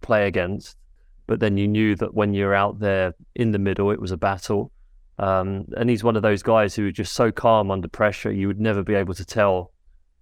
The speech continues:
what state of the game or what stage the game was at. He was always level-headed and calm, which I think was one of his greatest strengths to make him one of the world's best batters. His numbers in O D Is are ridiculous.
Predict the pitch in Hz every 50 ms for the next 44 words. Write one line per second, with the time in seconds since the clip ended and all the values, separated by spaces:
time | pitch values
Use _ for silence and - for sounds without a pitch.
0 | _ - 113 - - - - - 117 107 107 92 - - 101 85 80 - 104 101
1 | 98 92 87 - 110 107 107 107 104 98 90 90 98 98 - - - 107 104 101
2 | - - 101 90 - 98 101 98 92 95 90 101 95 98 - 104 107 104 98 95
3 | 110 107 101 101 98 87 - 110 107 95 101 92 95 101 98 98 87 90 87 85
4 | - - 107 101 92 90 85 90 95 92 - 104 95 - - 104 92 101 95 92
5 | 98 95 95 82 92 85 - - 110 98 95 - - 92 - - - 117 104 95
6 | 92 78 - - - - - - - 101 90 82 - _ _ _ _ _ _ _
7 | _ - 110 104 110 107 - - 104 92 87 85 82 _ - - 107 104 95 90
8 | 92 90 90 95 90 87 85 - - - - - - - 95 - 87 - 101 98
9 | 101 - - - 110 92 110 117 117 113 110 107 98 95 101 101 101 101 92 98
10 | 101 98 98 98 95 87 90 82 87 80 - 107 - - - 98 92 95 98 -
11 | - -